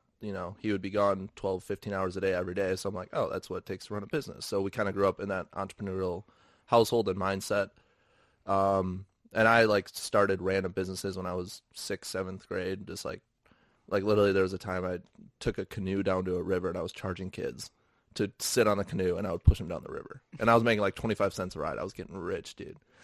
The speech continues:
Um, and then fast forward, got really into music in high school. Um, really wanted to start a band with my buddies. So freshman year, we started a band, and it actually kinda took off really quick. So during high school, we would be going to school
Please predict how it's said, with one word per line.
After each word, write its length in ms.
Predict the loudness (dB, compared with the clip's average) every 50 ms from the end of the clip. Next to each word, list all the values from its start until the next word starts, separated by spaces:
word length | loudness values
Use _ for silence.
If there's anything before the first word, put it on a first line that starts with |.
| -20 -20 _ 2
Um, 540 | 6 6 8 8 6 4 2 0 -4 -8 -12 _ _ _ _ _ _ _ 0
and 100 | 2 2
then 120 | 2 2 4
fast 300 | 6 6 6 6 6 4
forward, 480 | 6 6 8 8 8 6 4 2 -2 0
got 200 | 4 4 4 6
really 220 | 6 6 6 6 6
into 120 | 4 2
music 460 | 0 2 2 2 2 2 2 2 2
in 80 | -2 -2
high 160 | 0 0 0 0
school. 440 | -2 -2 0 0 2 2 0 -2 -6 _ _ _ _ _ _ _ _ _ -4
Um, 500 | -2 0 2 2 2 0 -2 -2 2 4
really 160 | 6 6 6
wanted 160 | 6 4 2
to 80 | 0 0
start 160 | 0 0 0
a 40 | 2
band 220 | 0 0 0 0
with 100 | -2 -4
my 80 | -6 -6
buddies. 440 | 0 4 6 6 6 6 2 0 -2
So 120 | -4 -4
freshman 360 | -2 -2 -2 -2 -2 -4 -6 -4
year, 160 | -4 -2 -2
we 80 | -4
started 300 | -4 -2 -2 -2 -2 -2
a 60 | -4 -2
band, 380 | -2 0 0 2 0 0 0
and 100 | -2 -2
it 200 | -4 -6 -6 -8 _ -4
actually 300 | -4 -4 -4 -6 -8 -6
kinda 220 | -4 -4 -4 -4
took 240 | -4 -6 -6 -2 0
off 300 | 0 0 0 -2 -2 -2
really 160 | -2 -2 -2
quick. 320 | -2 0 0 2 2 0 0
So 200 | 0 2 2 2
during 260 | 4 2 2 2 2
high 160 | 2 2 2
school, 300 | 2 0 -2 -2 -2 0
we 120 | 0 0
would 140 | 0 0 -2
be 120 | -4 -6 -2
going 200 | -2 -2 -2 -2
to 60 | -4
school 500 | -8 -4 -2 0 0 2 0 -2 -4